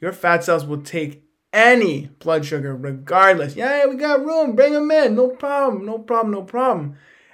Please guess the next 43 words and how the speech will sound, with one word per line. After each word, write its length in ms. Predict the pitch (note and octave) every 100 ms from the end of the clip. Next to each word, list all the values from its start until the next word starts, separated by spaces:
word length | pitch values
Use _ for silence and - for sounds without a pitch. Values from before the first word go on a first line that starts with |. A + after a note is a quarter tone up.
| -
And 200 | F3 F3
now 260 | A3 A#3
instead 240 | G3+ E3+ F3+
of 260 | F3 C#3+ D3+
that 200 | E3 E3+
energy 480 | F3 E3+ C#3+ D#3+
or 80 | D#3
that 160 | D3+ D3
blood 200 | D#3 D#3
sugar 220 | D#3 D3+
being 300 | C#3+ D3 C#3+
used 420 | C#3 C#3 C#3 -
to 100 | -
build 200 | C#3+ C#3+
your 120 | C3+ C#3+
muscle, 440 | E3+ G#3+ E3+ C#3+
to 140 | C#3 D3
move 280 | C#3+ D#3+
your 120 | C#3+ C#3+
body, 420 | D3+ F#3 F3+ D3
to 280 | C#3+ C#3 C#3 _ _ _ _ _
increase 540 | E3 C#3+ D#3+ D3 C#3+ -
cell 280 | - - F3+
production, 640 | F3+ D#3+ C#3 C#3 - C3 _ -
it's 140 | D3
now 100 | D#3
getting 240 | D3 C3+ C3+
stored 240 | - B2+
as 80 | C3
fat. 400 | - C#3 C3 - _ _ -
And 200 | B2+ A#2+
that, 360 | D#3 D3+ B2+ - _ _ _ _
that 260 | - D#3 -
is 120 | C#3
where 120 | C#3
it 80 | C3+
gets 160 | C3+ B2+
to 60 |
be 100 | C3
a 60 | C3
problem. 540 | B2+ D3+ D3 C3+ C#3 _ _ _ _ _ _ _ _ _ - _ -
And 140 | E3
now 340 | F3 G3 F3+